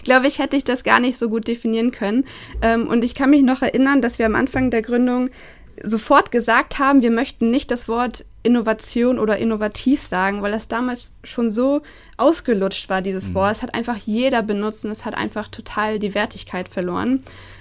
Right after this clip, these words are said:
Speaker 1: Aber gefühlt hat sich das in den letzten Jahren verändert und ich würde jetzt auch schon behaupten, wir sind innovativ, aber irgendwie f-,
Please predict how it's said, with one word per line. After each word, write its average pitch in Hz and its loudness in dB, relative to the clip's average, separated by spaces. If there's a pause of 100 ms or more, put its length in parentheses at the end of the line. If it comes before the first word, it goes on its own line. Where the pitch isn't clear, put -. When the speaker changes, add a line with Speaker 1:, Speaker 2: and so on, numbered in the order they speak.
Speaker 1:
Aber 226 4
gefühlt 285 2
hat 269 -4
sich 262 0
das 247 -2
in 240 0
den 233 2
letzten 226 -2
Jahren 214 0
verändert - 2
und 240 2
ich 254 -2
würde 254 4
jetzt 247 0
auch 220 2
schon 262 6
behaupten, 233 0
wir 214 2
sind 254 2
innovativ, 214 0
aber 202 -2
irgendwie 233 0
f-, - -12